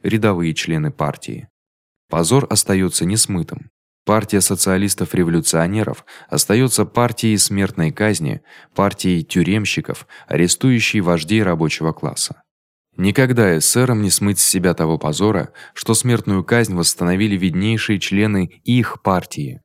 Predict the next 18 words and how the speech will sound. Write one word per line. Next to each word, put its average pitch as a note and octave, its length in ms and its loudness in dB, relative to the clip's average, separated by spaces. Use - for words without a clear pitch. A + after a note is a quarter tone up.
Никогда B2 600 2
эсерам E2 460 2
не D#2 80 0
смыть F#2 320 -2
с - 60 0
себя D#2+ 340 0
того D#2+ 260 0
пятна, F#2 520 -4
что - 280 0
их A#2+ 460 0
правительство E2 800 -2
поощряло A#2 640 0
гнусную G#2 560 -2
клевету F2+ 440 0
против A2 400 -2
вождей F#2+ 440 0
рабочей E2 420 -2
партии, F#2 600 -4